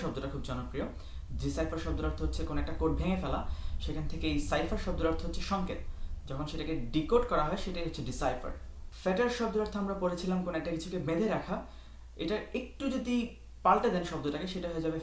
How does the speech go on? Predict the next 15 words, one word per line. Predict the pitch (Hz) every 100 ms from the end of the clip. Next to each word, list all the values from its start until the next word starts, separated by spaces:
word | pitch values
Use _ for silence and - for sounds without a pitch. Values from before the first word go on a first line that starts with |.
| -
ফেরেট, | 214 202 202 - - -
এবং | 147 147 147 -
ফেরেট | 190 226 226
শব্দের | - 190 170 170
অর্থ | 170 180
হচ্ছে | 175 - 226 247 - - -
লুকানো | 160 185 214 220 - -
কোনো | 175 180
জায়গা | 175 175
থেকে | 180 170 185
কাউকে | 185 170 185
বের | 123 165 165
করে | 147
নিয়ে | 120 104
আসা। | - 127